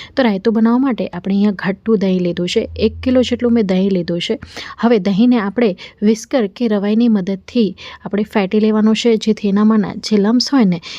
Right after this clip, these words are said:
એ દૂર થઈ જાય અને એનો ટેક્સચર છે ને એકદમ ક્રીમી અને સ્મૂથ મળી જાય.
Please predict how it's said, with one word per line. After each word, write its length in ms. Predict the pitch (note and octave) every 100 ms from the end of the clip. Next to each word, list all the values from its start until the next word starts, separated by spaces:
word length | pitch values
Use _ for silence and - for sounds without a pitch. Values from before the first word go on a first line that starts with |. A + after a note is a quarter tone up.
| -
એ 80 | A3
દૂર 260 | F#3+ F#3+ G#3+
થઈ 200 | - A3+
જાય 260 | A3+ A3+
અને 180 | G#3+ G#3
એનો 180 | G3 G3+
ટેક્સચર 580 | F#3+ _ F#3+ F#3+ - B3
છે 140 | A#3+
ને 140 | A3+ F3
એકદમ 300 | F3+ A#3 G#3+ - - -
ક્રીમી 360 | A#3 A3+ A#3 A#3+
અને 200 | G#3 G#3
સ્મૂથ 380 | - F#3+ F3
મળી 220 | F#3 E3+ E3
જાય. 220 | D#3+